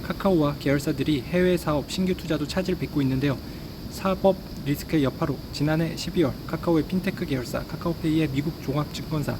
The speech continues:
시버트 경영권 인수가 무산됐는데요. 카카오 모빌리티 유럽 최대 택시 플-, 플랫폼 프리나우 인수도 사실상 물 건너간 상태입니다. 왜 자꾸 겁을 줘?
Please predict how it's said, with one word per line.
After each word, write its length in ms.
시버트 400
경영권 420
인수가 340
무산됐는데요. 760
카카오 240
모빌리티 520
유럽 280
최대 280
택시 280
플-, 240
플랫폼 420
프리나우 380
인수도 340
사실상 420
물 160
건너간 420
상태입니다. 500
왜 100
자꾸 260
겁을 300
줘? 260